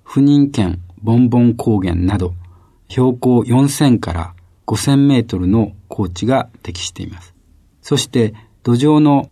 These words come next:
栄養素をまんべんなく吸い取るため、一度マカを栽培した土地は数年間も不毛になると言われています。つまり、それほどまでに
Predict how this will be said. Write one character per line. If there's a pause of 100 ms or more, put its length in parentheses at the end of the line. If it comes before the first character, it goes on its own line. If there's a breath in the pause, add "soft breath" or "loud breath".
栄
養
素
を
ま
ん
べ
ん
な
く
吸
い
取
る
た
め、 (280)
一
度
マ
カ
を
栽
培
し
た
土
地
は (300 soft breath)
数
年
間
も
不
毛
に
な
る
と
言
わ
れ
て
い
ま
す。 (680)
つ
ま
り、 (300)
そ
れ
ほ
ど
ま
で
に